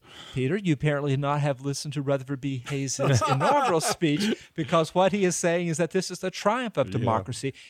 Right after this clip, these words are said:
Speaker 1: But lest I be cynical, let me recall that as much pain and betrayal of democracy as this brought, at least it was not a renewal of the Civil War.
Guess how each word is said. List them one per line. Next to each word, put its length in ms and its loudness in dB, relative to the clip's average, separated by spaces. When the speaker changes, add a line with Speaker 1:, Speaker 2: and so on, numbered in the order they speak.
Speaker 1:
But 300 2
lest 240 -2
I 60 2
be 100 2
cynical, 520 -4
let 180 -4
me 140 2
recall 580 -2
that 240 -2
as 260 -4
much 440 0
pain 520 -2
and 220 -4
betrayal 580 -2
of 120 -6
democracy 680 -2
as 180 -4
this 220 -4
brought, 440 -2
at 120 -10
least 220 -4
it 60 -2
was 160 -4
not 240 0
a 60 -2
renewal 640 -2
of 100 -6
the 100 -6
Civil 320 -4
War. 320 -6